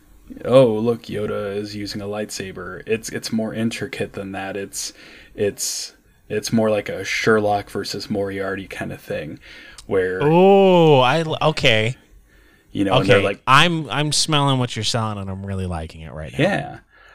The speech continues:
Speaker 1: So, like, that's what you, it's more psychological. It's more following the clues and, like, who's gonna one-up the other one. It's not about who can, like, kick the other one the hardest. Um, al-, although Gremlin Kicker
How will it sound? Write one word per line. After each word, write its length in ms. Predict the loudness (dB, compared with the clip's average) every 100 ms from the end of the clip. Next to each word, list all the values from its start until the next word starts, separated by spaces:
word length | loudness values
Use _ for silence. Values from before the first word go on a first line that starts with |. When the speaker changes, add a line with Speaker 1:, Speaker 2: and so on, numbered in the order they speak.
| _
Speaker 1:
So, 260 | 2 6 6
like, 240 | 8 6
that's 280 | 4 0 0
what 140 | -4 -4
you, 180 | -6 -6
it's 200 | -4 -2
more 120 | -2
psychological. 1120 | -4 -4 -4 -4 -8 -8 -10 -12 -8 -6 -6
It's 160 | -8 -10
more 260 | -6 -6 -6
following 460 | -6 -6 -6 -6
the 80 | -12
clues 800 | -14 -14 -12 -12 -12 -14 -14 -14
and, 160 | -14 -14
like, 180 | -16
who's 200 | -12 -12
gonna 220 | -10 -12 -12
one-up 400 | -10 -12 -14 -12
the 140 | -10
other 180 | -10 -8
one. 280 | -10 -12 -14 -20 _ -20
It's 180 | -12
not 180 | -8 -4
about 280 | -2 -2 -4
who 160 | -6 -8
can, 200 | -8 -12
like, 280 | -12 -14 -16
kick 260 | -16 -14
the 120 | -8
other 140 | -8 -8
one 160 | -12
the 80 | -14
hardest. 580 | -12 -12 -12 -12 -12 -14 -20 -20 -20 _ _
Um, 680 | -4 -4 -4 -10 -18 -18 -18 -10
al-, 160 | -8
although 520 | -4 -2 -2 -4 -12 -18 _ _ _ -6
Gremlin 380 | -4 -4 -10
Kicker 480 | -10 -12 -10 -12 -12